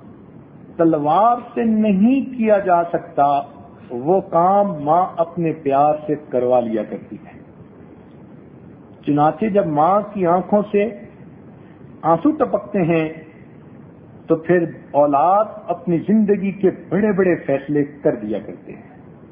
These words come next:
اس لیے ماں کو چاہیے کہ وہ اپنی محبتیں، اپنی شفقتیں اس پر خرچ کرے کہ اولاد دیندار بن جائے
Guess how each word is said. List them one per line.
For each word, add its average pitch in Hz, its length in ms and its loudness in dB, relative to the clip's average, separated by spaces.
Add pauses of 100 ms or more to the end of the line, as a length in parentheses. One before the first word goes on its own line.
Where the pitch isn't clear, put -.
(760)
اس 185 180 -2
لیے 196 140 2
ماں 170 220 4
کو 175 120 -4
چاہیے 151 580 2
کہ 190 160 -2
وہ 165 120 2
اپنی 160 260 0
محبتیں، 160 760 0 (800)
اپنی - 320 -2
شفقتیں 220 640 -2 (760)
اس 254 100 2 (120)
پر 269 100 4 (120)
خرچ 233 340 -2
کرے 185 400 2
کہ 202 200 -4 (180)
اولاد 151 600 4 (260)
دیندار 151 640 0
بن 208 300 -2
جائے 139 420 0